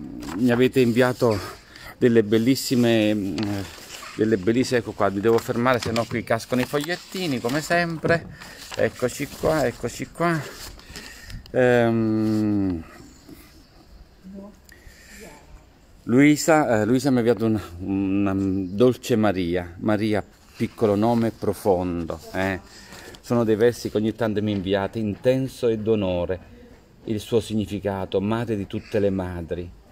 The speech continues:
colei che ti sostiene, solleva l'animo e la mente, dalle fatiche e dai tormenti, dai sogni e dalle speranze.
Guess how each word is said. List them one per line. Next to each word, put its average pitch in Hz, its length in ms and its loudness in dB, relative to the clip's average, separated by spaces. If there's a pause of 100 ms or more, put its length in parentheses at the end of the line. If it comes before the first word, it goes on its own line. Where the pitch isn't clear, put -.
(180)
colei 107 320 2
che 104 160 -10 (140)
ti 107 100 -8
sostiene, 127 800 -4
solleva 98 480 0
l'animo 113 420 -2
e 107 60 0
la 98 100 -2
mente, 85 480 -6 (380)
dalle 101 320 -2
fatiche 131 440 -6
e - 40 2
dai 110 160 0
tormenti, 87 760 -4 (260)
dai 101 200 0
sogni 104 340 -2
e 98 40 -4
dalle 95 200 -2
speranze. 90 800 -8